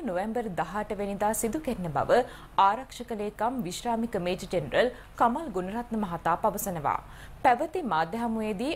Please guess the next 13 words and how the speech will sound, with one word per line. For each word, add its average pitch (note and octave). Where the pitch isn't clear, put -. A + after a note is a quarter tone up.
ආරක්ෂක A3+
ලේකම්වරයා G#3+
සඳහන් C#4
කළේ F3
මෙහි C4+
තැන්පත් A3+
කිරීමට A3
නියමිත F#3
කොත් A3
වහන්සේ D4
සහ F#3
චූඩා E4
මාණික්‍ය G3